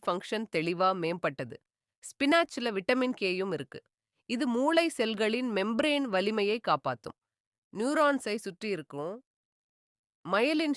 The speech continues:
ஷீத் உருவாகவும் உதவும். இதனால சிக்னல்கள் வேகமா பயணம் செய்யும். ஸ்பினாச் ஜூஸ் ஐ இவ்வளவு சக்தி வாய்ந்ததாக்குறது இதோட சினர்ஜி.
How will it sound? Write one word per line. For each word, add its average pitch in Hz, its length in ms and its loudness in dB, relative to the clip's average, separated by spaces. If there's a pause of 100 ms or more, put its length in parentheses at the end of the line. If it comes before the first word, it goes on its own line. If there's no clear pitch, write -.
ஷீத் 254 260 -4
உருவாகவும் 208 720 2
உதவும். 143 380 -6 (380)
இதனால 226 540 0
சிக்னல்கள் 247 520 0
வேகமா 196 440 -2
பயணம் 151 360 -4
செய்யும். 131 340 -12 (360)
ஸ்பினாச் 302 600 0
ஜூஸ் 220 340 -6
ஐ 196 340 -2
இவ்வளவு 208 360 -4
சக்தி - 360 -6
வாய்ந்ததாக்குறது 131 880 -6 (760)
இதோட 151 280 -4
சினர்ஜி. 151 540 -8